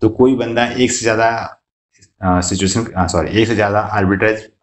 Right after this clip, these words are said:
opportunity नहीं pick करेगा। तो ऐसा नहीं होगा कोई बंदा यहाँ पे पांच, पांच script में trade करेगा mostly, क्योंकि आठ नौ लाख आपको लगाने हैं। एक simple retailer एक से आठ order लेने वाला नहीं है। But still मैंने यहाँ पे सारे script दिखा दिए हैं। In your case you can also modify this spread D F,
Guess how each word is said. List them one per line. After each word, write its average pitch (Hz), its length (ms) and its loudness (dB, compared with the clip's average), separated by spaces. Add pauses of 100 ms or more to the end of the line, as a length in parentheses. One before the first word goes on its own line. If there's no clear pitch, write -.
opportunity 95 340 0
नहीं 95 200 0
pick - 180 -6
करेगा। 67 220 -2
तो - 640 -8
ऐसा 98 160 0
नहीं 120 100 2
होगा 117 120 -2
कोई 117 100 2
बंदा 107 220 0
यहाँ 98 120 0
पे 104 120 -6
पांच, 98 180 0
पांच 95 160 -4
script - 260 -4
में 92 100 0
trade 80 220 0
करेगा 76 280 -6 (240)
mostly, 117 400 -2
क्योंकि 117 200 -8
आठ 110 260 0
नौ 110 120 0
लाख 107 260 0
आपको 101 200 0
लगाने 92 320 0
हैं। 87 120 -8 (440)
एक 98 100 -2
simple 107 300 2
retailer 107 340 0
एक - 240 -4
से - 140 0
आठ 104 180 0
order 98 300 0
लेने 95 140 0
वाला 92 220 0
नहीं 80 180 -6
है। 78 60 -18 (440)
But 123 160 2
still 143 180 0
मैंने 131 140 0
यहाँ 120 140 -4
पे 117 80 -4
सारे 107 280 0
script 107 200 -6
दिखा 95 220 0
दिए 85 200 -4
हैं। 131 180 -8 (280)
In 107 180 -4
your 110 100 4 (100)
case 110 180 0
you 104 100 -4
can 101 140 0
also 92 340 0 (680)
modify 87 340 2
this 95 140 -2 (100)
spread 98 300 0
D 92 160 0
F, 101 100 -4